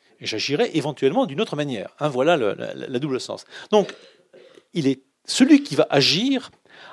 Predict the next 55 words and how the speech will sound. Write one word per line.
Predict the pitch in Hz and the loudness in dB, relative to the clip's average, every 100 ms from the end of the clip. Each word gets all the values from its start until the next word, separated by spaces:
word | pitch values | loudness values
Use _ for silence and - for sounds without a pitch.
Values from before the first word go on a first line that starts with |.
| - | 0
à | 196 | 2
partir | 190 143 - 190 | 4 2 0 0
du | 160 | 2
moment | 180 277 | 2 2
où | 202 | 4
il | |
est | 165 | 4
le | 151 | 4
maître, | 170 160 - - - _ - - | 4 0 0 -8 -10 _ -20 -6
mais | 156 180 | -2 0
pas | - 285 | 6 6
le | 208 | 6
maître | 196 214 170 | 4 2 0
des | - | -2
filles, | - 277 139 - - _ _ _ _ - | 2 2 0 -6 -10 _ _ _ _ -6
exactement | 120 131 180 180 123 | -4 0 2 2 0
au | |
sens | 117 - 135 - | -2 -2 -4 -2
S | - - 156 | 0 2 4
M | 156 | 2
ou | 120 | 0
je | |
sais | 120 | -4
pas | 127 | -4
trop | 147 | 2
quoi | 165 | 2
dans | 143 | 4
ce | 214 | 2
genre, | 180 135 123 | 2 2 2
hein, | |
d'accord, | 135 - 127 | -2 -2 -4
surtout | - 226 | -6 0
pas. | 185 - - - - - | 0 0 -10 -20 -10 0
Le | 170 | 0
maître | 262 294 262 160 | 2 -2 -2 0
de | |
les | 151 | 0
croire | - 180 | 0 -2
endormis. | 160 175 170 - _ - - _ 135 | 0 2 0 -4 _ -20 -20 _ -8
Je | 147 | -2
peux | 285 | 0
choisir, | 247 - 147 110 117 135 233 254 | 0 0 -2 -2 -4 -6 -8 -10
donc | 139 165 143 | -8 -4 -2
il | |
y | |
a | 131 | -2
deux | 143 285 302 190 | 4 4 4 0
itinéraires | - 180 156 165 - | -4 -2 0 0 -2
possibles, | 135 - - 165 196 | -6 -6 -6 -8 -10
enfin | 123 | -8
deux | 113 190 | 0 2
voies | 180 190 202 | 2 2 2
qui | - | 0
sont | 139 | -10
possibles, | - 101 - 214 | -8 -10 -6 -8